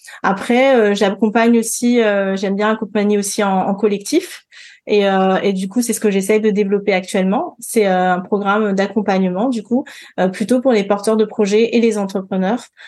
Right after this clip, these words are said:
Où là, euh, donc ce que je souhaite lancer, euh, fin septembre, début octobre,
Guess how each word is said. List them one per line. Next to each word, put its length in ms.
Où 100
là, 360
euh, 140
donc 160
ce 60
que 100
je 80
souhaite 220
lancer, 440
euh, 80
fin 180
septembre, 600
début 200
octobre, 520